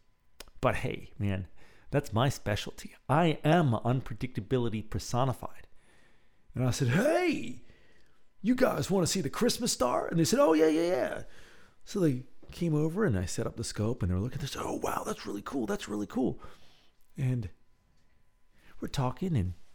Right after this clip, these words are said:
they're like, "Oh, what's that over there?" And, and I said, "Oh, that's Mars." "Oh, can we look?" "Sure." So we're looking at Mars and I'm all, um, you know, intellectual, around these youths, and I say, "Oh, yes,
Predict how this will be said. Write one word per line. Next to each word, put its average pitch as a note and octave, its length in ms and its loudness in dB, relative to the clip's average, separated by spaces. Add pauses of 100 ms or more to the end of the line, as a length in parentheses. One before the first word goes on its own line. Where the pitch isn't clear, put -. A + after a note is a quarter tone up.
(1120)
they're G#2+ 100 -4
like, A#2+ 140 -6
"Oh, - 60 -4
what's A3 260 -6
that A3 180 -2
over F3 180 -2
there?" G3+ 320 0
And, - 240 -6
and G#2+ 100 -6
I G#2+ 40 -4
said, C3+ 140 -4
"Oh, D#3 140 -2
that's C3 240 -2
Mars." A#2+ 360 0
"Oh, A3 200 0
can E3+ 140 -4
we F3+ 60 2
look?" A3+ 180 0
"Sure." - 440 0 (1500)
So - 160 -4
we're A2 60 0
looking A2+ 260 -2
at - 160 0 (320)
Mars A2+ 440 2
and F#2+ 140 -2 (500)
I'm B2 220 6
all, A2+ 400 6
um, F#2 200 2 (720)
you A#2+ 120 0
know, - 160 -6 (680)
intellectual, - 1040 0 (140)
around G2+ 340 -2
these - 240 -10
youths, C3 580 -2 (640)
and E3 120 2
I D#3+ 80 6
say, E3 180 4
"Oh, C#4 160 10
yes, - 380 4